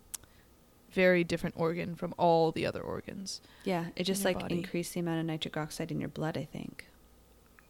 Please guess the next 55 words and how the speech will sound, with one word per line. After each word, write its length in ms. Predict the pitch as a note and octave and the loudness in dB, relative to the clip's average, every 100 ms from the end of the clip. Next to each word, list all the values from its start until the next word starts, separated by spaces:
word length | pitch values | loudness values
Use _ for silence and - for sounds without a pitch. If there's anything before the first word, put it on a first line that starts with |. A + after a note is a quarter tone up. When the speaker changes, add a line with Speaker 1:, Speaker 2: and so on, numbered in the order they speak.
| - - | -20 -4
Speaker 1:
That's 200 | F#3 F3+ | 0 0
cool, 400 | - F3+ E3 F3+ - - - | 2 2 2 0 -6 -12 -2
but 100 | F3 | 2
it's 200 | F3+ E3 | 4 2
coming 260 | - F3+ F3 | 2 4 4
Speaker 2:
Freaking 60 | E3 | 2
Speaker 1:
from 180 | E3+ | 2
the 80 | E3+ | 2
Speaker 2:
from 120 | G#3+ D4+ | 4 6
Speaker 1:
brain 80 | E4+ | 6
Speaker 2:
your 100 | F4 | 4
Speaker 1:
because 300 | - E4+ F4+ | 2 4 4
Speaker 2:
brain, 120 | E3+ | 2
Speaker 1:
meditation. 500 | E3 - F3+ - A3 | 0 -2 -4 0 2
Speaker 2:
'cause 40 | |
you're 140 | A#3 C4 | 4 4
just 100 | - | 4
sitting 300 | - B3+ B3 | 6 8 8
Speaker 1:
Yeah, 80 | F#3 | 8
Speaker 2:
there, 180 | D#3 F3+ | 6 4
Speaker 1:
that's 120 | D#3+ | 0
Speaker 2:
like, 120 | - | 0
"I'm 180 | F3+ G3 | 2 4
gonna 180 | A3+ A3+ A#3 A3+ | 6 6 6 6
Speaker 1:
awesome. 60 | A3+ | 4
Speaker 2:
get 140 | G#3+ | 2
ready 180 | F3+ F#3 | 4 2
to 120 | G3+ | 2
run, 260 | F#3 D#3 D#3+ | 4 4 4
but 120 | D#3+ | 2
I'm 80 | E3 | 0
gonna 160 | D#3+ E3 | -2 -2
sit 220 | - - | -4 -2
and 100 | F#3+ | 2
chill 260 | - F3 D#3+ | 2 4 2
here 240 | D#3+ D#3+ | 2 0
and 120 | E3 | 0
do 100 | D#3+ | 0
this 240 | D#3+ - - | 0 0 0
first." 360 | - - - - - | 0 0 -2 -8 -4
Speaker 1:
<laughs> 60 | G#3+ A3+ G#3+ G#3 G3 F3 E3+ E3 - - - - - - - - | 0 2 2 0 -2 -6 -10 -12 -16 -16 -8 -4 -4 -2 -4 6
You 100 | A#3 | 10
know 80 | C4+ | 10
what 100 | F4+ | 10
you 60 | F4+ | 8
should 220 | C#4 G#3 | 8 4
do, 240 | B3+ F#4 | 4 6
though, 200 | G4 G4 | 6 6
on 140 | G#3 G3 | 6 6
a, 100 | F3 | 6
a, 100 | F3+ | 4
like, 220 | E3 D#3+ D#3+ | 2 0 0
a 100 | E3+ - | -2 -2
purely 500 | - F3 D#3+ D#3 F3 | 4 6 8 6 2
physical, 840 | - - E3+ B2+ G#2 A#2 F3+ F#3+ | 0 -2 2 4 4 2 -2 -6